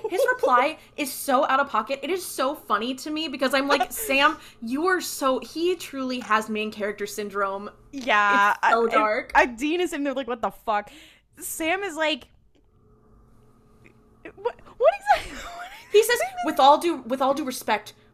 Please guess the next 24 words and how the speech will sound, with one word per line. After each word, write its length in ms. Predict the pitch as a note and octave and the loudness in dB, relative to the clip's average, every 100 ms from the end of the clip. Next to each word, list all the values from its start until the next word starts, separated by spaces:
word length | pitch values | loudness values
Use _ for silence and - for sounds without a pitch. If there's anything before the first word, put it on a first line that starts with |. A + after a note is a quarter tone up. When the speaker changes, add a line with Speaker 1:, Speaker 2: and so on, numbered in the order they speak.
| - | -6
Speaker 1:
we 100 | C4 | -2
don't 200 | C#4+ G3 | -2 2
want 260 | B3 B3+ | 2 2
a 20 | |
normal 360 | G3+ F#3 G3 F#3 | -2 -8 -6 -8
life. 240 | E3+ E3+ - | -8 -12 -10
We 100 | F#3+ | -2
don't 200 | F4 C4+ | 0 0
wanna 240 | G3+ C4+ B3+ | 2 2 2
go 120 | G#3+ | 0
back 300 | F#3+ D3+ - | -2 -4 -4
to 80 | G3 | -14
school. 500 | - - D#3+ F3 - - - _ _ | -12 -10 -6 -6 -8 -18 -20 _ _
We 160 | B3+ C4+ | -4 0
want 480 | G#3+ C#4+ A#3+ - - | 6 6 6 -2 -4
this." 440 | A3+ - - - _ _ _ _ _ _ _ _ _ _ - A4 | -4 -6 -12 -16 _ _ _ _ _ _ _ _ _ _ -8 -6
Speaker 2:
And 60 | |
Speaker 1:
And 80 | A4+ | 0
Speaker 2:
you're 80 | F4 | 0
like, 140 | D4+ - _ _ _ _ _ _ - | 0 -6 _ _ _ _ _ _ -16
Speaker 1:
it's 180 | - - | -10 -6
like, 140 | G#4 | -6
"Sam, 320 | - A4+ A4+ A#4 A#4 - - - _ | -4 0 2 2 -2 -20 -20 -20 _
Speaker 2:
mm, 520 | A4 G#4 F#4+ F4+ D#4+ | -20 -16 -16 -14 -14